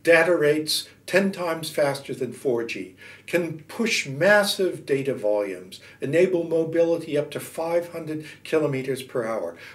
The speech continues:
with an end-to-end latency of two milliseconds or less. Compare this with L M R latencies, with a-, which average around two hundred milliseconds. What is possible with specifications as insanely good as this?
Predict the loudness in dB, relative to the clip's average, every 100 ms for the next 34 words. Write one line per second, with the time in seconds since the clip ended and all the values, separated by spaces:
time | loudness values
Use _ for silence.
0 | -6 -6 -6 -2 0 0 -2 -4 -2 -2
1 | -2 -4 -4 -10 -10 -6 -6 -6 -10 -10
2 | -8 -6 -4 -4 -6 -8 -12 -8 -4 -4
3 | -6 -10 -12 -12 _ _ _ _ _ -20
4 | -20 -20 -14 -12 -2 2 4 2 -2 -6
5 | -8 -12 -12 -4 -2 -2 -2 -2 -4 -6
6 | -10 -12 -8 -8 -8 -18 -10 -8 -6 -2
7 | -2 -2 -6 -6 -4 -2 0 -2 -2 -6
8 | -4 -4 -2 -6 -8 -8 -6 -6 -6 -8
9 | -10 -10 -10 -12 -18 -20 -20 4 6 8
10 | 6 4 4 4 4 2 2 2 0 -4
11 | -16 -12 2 8 8 6 -4 -4 0 2
12 | 0 -2 -2 -2 -2 -2 -2 -2 0 2
13 | 2 2 -2 2 2 4 0 -2 -4 -6
14 | -10